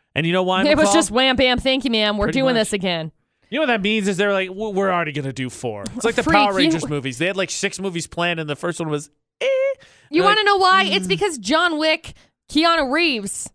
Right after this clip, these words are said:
Speaker 2: is a national treasure.
Speaker 1: You know, it's funny you say that because, uh, since it's Feel Good Tuesday, on top of the fact that you and I will be delivering some surprise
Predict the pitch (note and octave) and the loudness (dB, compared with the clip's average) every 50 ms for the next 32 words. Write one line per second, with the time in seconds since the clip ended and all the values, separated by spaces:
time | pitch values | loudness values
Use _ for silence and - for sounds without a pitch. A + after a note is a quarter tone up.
0 | _ _ _ - A3+ B3+ B3 C4+ C#4 C4 A3+ - G#3+ G#3+ F#3+ - - - D4+ C#4+ | _ _ _ -6 -6 -2 0 0 0 0 -2 -2 -4 -4 -4 -4 -2 0 0 0
1 | C4 D#3+ F3+ D#3+ - - - A3+ C4 B3+ A#3+ A3+ G3+ - - - - D4 D#4 D4+ | 0 -2 -6 -10 -12 -4 -2 -2 0 2 0 0 -2 -2 -8 -2 0 2 2 2
2 | D4+ C#4+ B3+ B3 B3+ - - - C4 B3+ C4+ B3 G3 G3 D#3+ C#3+ - - F3 D#3+ | 0 0 -2 -2 -2 -4 -2 0 0 2 2 0 0 -2 -2 -2 -4 -8 -10 -6
3 | - G3 G3 F#3+ E3+ D3 - G3 F3+ F3 E3 - - - B3 - - A#3 F#3 - | -4 -2 -2 -2 -4 -4 -2 -2 -2 -2 -2 -4 -4 -4 -4 -4 -4 -6 -8 -8
4 | - - A3+ A3 G#3 F3 D#3 F3+ E3+ C#3+ - - C4+ D#4+ D4 B3+ F#3 - - C3 | -8 -4 -2 -2 -2 -2 -2 -4 -4 -4 -4 -2 -2 0 0 -2 -4 -4 -4 -4
5 | A#2 C3+ D#3+ C#3+ D3 D3+ C#3+ E3+ E3+ E3 C#3+ C#3+ C3+ - D#3+ D#3 D#3 D3+ D3+ C#3 | -2 -2 -4 -4 -6 -6 -4 -4 -4 -4 -4 -8 -6 -4 -2 -2 -2 -4 -6 -8
6 | C3+ D3+ D#3 D3+ D3+ D3 D3 C3+ D3 C#3+ C#3 D3 C#3 D3+ C3+ B2+ D3 D3 C#3 - | -6 -4 -4 -2 -2 -2 -2 -2 -4 -4 -4 -4 -4 -4 -4 -4 -6 -8 -8 -8
7 | - - C#3 B2 - - D3+ C3+ - - F3 E3+ E3+ F3 E3+ E3 - | -10 -10 -10 -10 -8 -10 -10 -10 -8 -8 -6 -4 -4 -4 -4 -6 -8